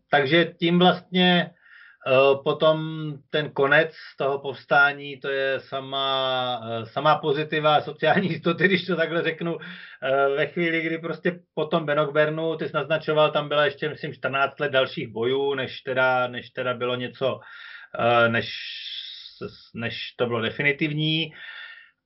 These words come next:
A potom tím, jako teda Robert Bruce takhle zajistil Skotsku na dalších, eh,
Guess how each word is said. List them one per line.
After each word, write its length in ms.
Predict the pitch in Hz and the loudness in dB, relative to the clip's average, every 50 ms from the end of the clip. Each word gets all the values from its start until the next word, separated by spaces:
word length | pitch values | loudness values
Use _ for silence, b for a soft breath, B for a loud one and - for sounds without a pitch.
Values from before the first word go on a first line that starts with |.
| - 131 | 0 2
A 180 | 123 - - - _ _ _ - | 2 2 0 -4 _ _ _ 2
potom 520 | 180 180 180 180 196 190 185 180 180 175 | 4 4 4 6 6 6 6 6 4 4
tím, 220 | 180 180 180 180 | 2 4 4 6
jako 600 | 180 170 180 190 185 180 180 175 175 170 170 165 160 160 | 4 4 4 4 4 6 6 6 6 6 4 2 0 -2
teda 200 | - 160 160 156 151 | 2 4 6 6 6
Robert 300 | 156 151 156 151 139 127 | 4 2 0 0 0 -2
Bruce 340 | 135 151 170 170 156 - - | -4 -6 -6 -6 -6 -6 -6
takhle 280 | 165 147 151 156 127 | -6 -6 -4 -6 -4
zajistil 460 | 120 139 147 139 - - - 160 143 120 | -4 -4 -4 -4 -6 -8 -6 -6 -6 -6
Skotsku 520 | - - 135 135 135 - _ - 151 143 | -6 -8 -8 -8 -8 -10 _ -12 -10 -6
na 120 | 139 131 123 | -4 0 2
dalších, 760 | 131 131 135 120 113 117 - - 131 131 131 123 120 - - - | 2 2 2 0 -2 -8 -10 -10 -8 -8 -6 -8 -8 -10 -12 -8
eh, 60 | 123 | -4